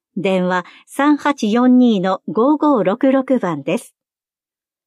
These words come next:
東京芸術大学奏楽堂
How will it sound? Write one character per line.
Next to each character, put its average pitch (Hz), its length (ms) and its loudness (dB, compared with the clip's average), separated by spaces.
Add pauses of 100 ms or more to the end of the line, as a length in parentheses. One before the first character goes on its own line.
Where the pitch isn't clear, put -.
(1200)
東 302 220 2
京 330 240 2
芸 285 200 4
術 285 280 2
大 277 240 2
学 208 260 0
奏 226 300 0
楽 226 300 0
堂 202 260 0